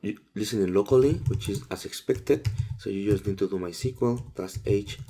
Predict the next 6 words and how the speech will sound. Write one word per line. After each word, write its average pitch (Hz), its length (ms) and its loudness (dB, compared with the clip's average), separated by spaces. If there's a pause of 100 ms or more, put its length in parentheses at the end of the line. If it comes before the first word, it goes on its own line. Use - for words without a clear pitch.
(100)
localhost, 127 800 0 (1900)
and 101 440 0
you 98 80 -4
should 98 200 -2
be - 80 -4
fine. - 480 -8